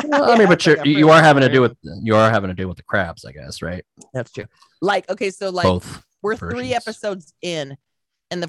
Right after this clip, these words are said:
Speaker 2: first week there was this one guy who's super, he's a nice guy. You can tell he's a nice guy. You
Speaker 1: You're
Speaker 2: know,
Speaker 1: so
Speaker 2: not
Speaker 1: ni-, oh, he's so nice.
Speaker 2: He's
Speaker 1: Friend
Speaker 2: so
Speaker 1: zone.
Speaker 2: nice. Yeah.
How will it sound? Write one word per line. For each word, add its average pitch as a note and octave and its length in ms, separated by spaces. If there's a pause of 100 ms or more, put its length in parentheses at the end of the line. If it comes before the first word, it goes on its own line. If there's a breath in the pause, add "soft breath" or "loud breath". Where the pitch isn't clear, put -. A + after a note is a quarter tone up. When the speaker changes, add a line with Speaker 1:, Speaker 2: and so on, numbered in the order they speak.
Speaker 2:
first A3 300
week F3+ 300
there E3 140
was D#3+ 120
this D3+ 200 (640)
one F3 260
guy D#3 580 (180)
who's D#3 140
super, F3 200
he's E3 140
a E3 60
nice C#3+ 320
guy. G2+ 260
You A2+ 60
can B2 100
tell A2+ 140
he's F#3 180
a G3 40
nice B2 420
guy. G#2 420
You - 100
Speaker 1:
You're A3 60
Speaker 2:
know, - 60
Speaker 1:
so E4+ 180
Speaker 2:
not F#3 300
Speaker 1:
ni-, G3 60
oh, G3+ 200
he's A#3 160
so C4 140
nice. B2+ 480
Speaker 2:
He's F3 80
Speaker 1:
Friend F#3 200
Speaker 2:
so D#3+ 80
Speaker 1:
zone. D3 160
Speaker 2:
nice. A2 600
Yeah. A#2 160